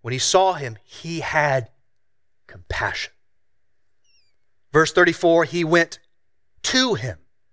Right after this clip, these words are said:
Verse thirty-three and thirty-four are meant to be the opposite of the other two. The o-, the other guys are opposite. They're walking on the opposite side.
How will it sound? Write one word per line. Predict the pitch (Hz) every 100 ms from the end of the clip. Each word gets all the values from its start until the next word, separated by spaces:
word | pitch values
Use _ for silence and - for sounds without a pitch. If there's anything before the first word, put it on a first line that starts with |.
| _ _ _ _ _ _
Verse | 170 180
thirty-three | 208 208 202 214 202
and | 190
thirty-four | 202 202 208 202
are | 180
meant | 185 190
to | 185
be | 185
the | 185
opposite | 185 196 185 175
of |
the | 175 190
other | 175
two. | 147 104 - -
The | 160
o-, | 175
the | 151
other | 202 208
guys | 196 185
are | 208 170 160
opposite. | 185 214 175 139
They're | 165
walking | 175 185 190 170
on |
the | 156
opposite | 156 190 202 175 143
side. | - 143 120